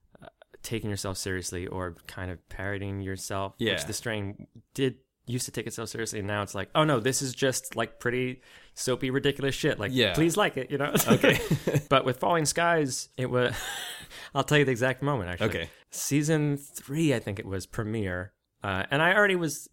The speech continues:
Speaker 1: I was kinda into it. I watched it. I defended it to everybody. I was like, "No, people should be watching Falling Skies. It says so much about human beings."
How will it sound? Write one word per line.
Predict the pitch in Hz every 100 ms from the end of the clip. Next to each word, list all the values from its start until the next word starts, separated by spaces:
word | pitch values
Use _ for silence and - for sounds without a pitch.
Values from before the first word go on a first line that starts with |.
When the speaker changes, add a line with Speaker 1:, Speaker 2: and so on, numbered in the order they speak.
| -
Speaker 1:
I | 269 508
was | 311
kinda | - 233 160
into | 135 - 143
it. |
I | 139
watched | 117 123 -
it. | 123
I | 120 113
defended | 117 - 107 107
it | 107
to | -
everybody. | 92 95 92 92
I | 90
was | 95
like, | 95
"No, | 190 175 147
people | 180 165 151 147
should | 160
be | 151
watching | 139 135 139 127
Falling | 127 123
Skies. | - 123 - _ - - - _ _
It | -
says | - 165 -
so | -
much | 135 -
about | - 123 -
human | - 131
beings." | - 147 -